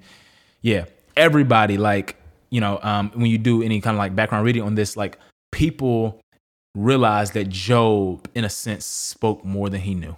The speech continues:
right? The concept of a redeemer is the same word used in the Old Testament for a kinsman redeemer. We see it in, uh, the book of Ruth, right? And later,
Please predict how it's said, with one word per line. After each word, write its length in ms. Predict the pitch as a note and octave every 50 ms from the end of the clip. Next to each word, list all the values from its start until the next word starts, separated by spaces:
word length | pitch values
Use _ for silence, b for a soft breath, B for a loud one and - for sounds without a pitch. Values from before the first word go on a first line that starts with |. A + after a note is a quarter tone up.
| _ -
right? 340 | - F#2+ F#2 F#2+ F#2+ - -
The 120 | A#2 A2+ G#2+
concept 800 | - - - C3 C3 C#3+ E3 E3 - - A#2+ G#2+ G#2 - - -
of 140 | A2+ G#2+ G#2+
a 80 | G#2
redeemer 760 | G2+ G2 G2 F2 F2 F2 - G2 A2+ C#3+ D#3+ F3 F#3+ G3+ G3+ B B B B B B -
is 140 | B2 A#2
the 100 | G2 A2
same 480 | G2+ - - - A#2+ B2+ C#3 D3+ D3+ C3
word 220 | A#2+ A#2+ A#2 A2
used 200 | G#2+ A2 A2 G2
in 60 | G#2 G2
the 100 | G2 -
Old 220 | G#2 A2+ A2+ A2
Testament 460 | - A2+ G2+ - - G#2 G#2 G2+ F#2+
for 200 | - - A2+ -
a 80 | F#2+ G2+
kinsman 460 | - - - C3 C3 A#2+ G#2+ A2+ G#2+
redeemer. 380 | G2+ G2 F#2+ G2+ G2+ G2 G2 F#2+
We 140 | G2 G#2
see 280 | G2+ - - A#2 A2+ G#2+
it 120 | G2+ F2+
in, 280 | E2+ G#2+ G2+ G2 F#2+ F#2 B B B B B -
uh, 220 | G#2 G2+ G2 F#2 - -
the 120 | G2+ F#2+
book 160 | F#2 A2 -
of 260 | G#2+ F#2 F#2 G2 G2
Ruth, 380 | A2 B2+ C3 B2+ G#2+ F#2+ - -
right? 280 | G#2 G2+ G2+ G2+ G2 -
And 200 | G2+ G2+ G2 G#2
later, 400 | A2+ C3+ D3 C3+ A#2 G#2 G2+